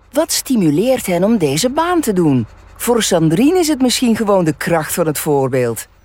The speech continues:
Een vrouwelijke trucker was vroeger zeldzaam. Maar vandaag de dag zijn ze, of het nu op T V, in tijdschriften of op sociale media is,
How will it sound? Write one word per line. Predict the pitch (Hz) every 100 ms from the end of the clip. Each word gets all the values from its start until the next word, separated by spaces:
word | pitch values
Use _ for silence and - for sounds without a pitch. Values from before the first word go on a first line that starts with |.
| _
Een | -
vrouwelijke | 139 156 151 151 127 147
trucker | - 180 151 180 - -
was | - 285
vroeger | - 262 302 247 269
zeldzaam. | - 151 170 - 151 135 113 _ - - -
Maar | 139 123 180 - - -
vandaag | 349 320 277 220
de | 190
dag | 160 165 -
zijn | 170 143 147
ze, | 208 - - -
of | 165
het | 156 156
nu | 156
op | 151 135
T | -
V, | 131 147 147 190 226 -
in | 180 170
tijdschriften | 214 269 - 269 269 - 311 - - -
of | 285 - -
op | 202
sociale | - 165 - 190 196
media | 151 151 170 165 135
is, | 120 143